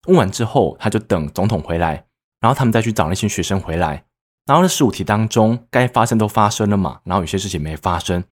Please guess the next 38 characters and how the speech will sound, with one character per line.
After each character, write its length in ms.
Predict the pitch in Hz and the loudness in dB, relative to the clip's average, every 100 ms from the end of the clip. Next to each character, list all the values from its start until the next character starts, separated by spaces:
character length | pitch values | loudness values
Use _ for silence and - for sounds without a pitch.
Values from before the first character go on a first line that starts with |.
| _ _ _ - | _ _ _ -6
就 100 | 160 | -2
去 100 | 151 | 2
问 140 | 143 | 2
这 100 | 127 | 2
群 140 | 101 | -2
学 180 | 85 82 | -2 -4
生 360 | 82 101 95 - _ _ _ _ | -2 0 0 -2 _ _ _ _
，“你 80 | 117 | -4
对 200 | 117 175 | 2 2
于 20 | |
当 240 | 113 117 123 | 4 2 0
初 160 | - | 0
去 140 | 113 123 | 0 0
评 240 | - 95 | -2 -2
估 160 | 98 113 | -2 -2
这 100 | 139 | 0
件 140 | 147 | -2
事 160 | 139 131 | 0 -4
情 300 | 104 78 - | -2 -4 -6
是 180 | - 170 | -2 -2
否 160 | 156 | 0
可 140 | 76 82 | -4 -4
能 100 | 78 | -4
发 220 | - 104 | 0 0
生， 260 | - 104 104 _ _ _ _ | 0 0 -2 _ _ _ _
你 100 | 110 | -4
觉 140 | 101 120 | 2 4
得 80 | |
当 220 | 117 117 120 | 4 2 0
初 160 | 123 | 0
你 80 | 101 | -2
是 100 | - | -2
给 220 | 107 85 | -4 -4
多 180 | 80 113 | -2 -2
少 100 | 113 | -2
的 200 | 82 78 | -4 -6
几 240 | - 113 | -2 0
率？” 260 | 113 131 - | 2 0 -4